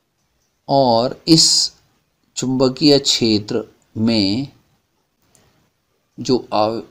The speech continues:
electron का जो velocity है वो four point eight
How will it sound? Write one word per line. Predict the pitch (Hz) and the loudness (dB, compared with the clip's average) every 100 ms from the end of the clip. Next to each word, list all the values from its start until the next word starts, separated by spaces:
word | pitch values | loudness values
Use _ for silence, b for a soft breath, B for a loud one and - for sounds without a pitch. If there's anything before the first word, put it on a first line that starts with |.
| _ _ _ _ _ _ _ _ _ _ _ | _ _ _ _ _ _ _ _ _ _ _
electron | 123 117 117 - 139 139 131 | 0 0 0 0 2 2 2
का | 123 120 | 2 2
जो | 117 | 2
velocity | 110 117 120 117 110 120 | 2 2 0 -2 -4 -2
है | 113 113 | -2 -2
वो | 120 110 | -2 -2
four | 110 117 120 127 | -2 -2 -2 0
point | 120 120 - - | 0 0 -4 -4
eight | 110 110 131 - | 0 2 0 -6